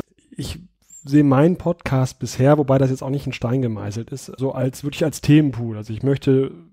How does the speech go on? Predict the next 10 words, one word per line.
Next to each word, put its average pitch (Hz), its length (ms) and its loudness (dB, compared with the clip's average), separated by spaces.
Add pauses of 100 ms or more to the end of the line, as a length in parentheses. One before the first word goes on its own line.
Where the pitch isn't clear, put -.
(180)
Themen 160 380 4
der 135 200 4
Sozialarbeit, 156 920 -4
da 131 100 0
geht's 135 260 -4
wirklich - 180 -18
von 135 140 -2
dem 127 80 0
Bundesteilhabegesetz, 139 1080 0
was 127 300 0